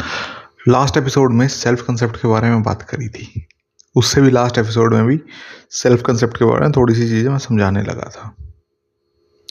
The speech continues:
मतलब आप अपने आप को किस तरीके से देख रहे हो, किस तरीके से एक्सपीरियंस कर रहे हो। आप ना ही तो बॉडी हो, ना ही माइंड हो।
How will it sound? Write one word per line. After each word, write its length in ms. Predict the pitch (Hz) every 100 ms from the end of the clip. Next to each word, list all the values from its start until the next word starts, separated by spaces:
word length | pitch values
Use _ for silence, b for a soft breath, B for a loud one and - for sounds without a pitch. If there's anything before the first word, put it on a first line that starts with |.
| - B B B B B B B _ -
मतलब 220 | 120 120 135
आप 320 | 135 139 - - _ _ -
अपने 240 | 120 120
आप 180 | 120 98
को 200 | - 117
किस 300 | 117 120 -
तरीके 300 | 113 104 113
से 140 | 107
देख 340 | 104 95 90 -
रहे 80 | -
हो, 180 | 120 - _ _ _ _ _ _
किस 200 | - 117 -
तरीके 300 | 113 110 117
से 120 | 120
एक्सपीरियंस 500 | 113 - 110 107 107
कर 180 | - -
रहे 140 | -
हो। 80 | 117 - b b b b b b b b b _ _ _ _ _ _ _ _ _ _ 73 71 69 69 69 69 69 71 _ _ _ _ _ _ _ -
आप 280 | 123 123 - - - _ _ _ 117
ना 240 | 113 113
ही 160 | 117 139
तो 140 | 143
बॉडी 320 | 107 98 104
हो, 100 | 131
ना 200 | 123 113
ही 160 | 113 120
माइंड 340 | 120 98 107
हो। 160 | 101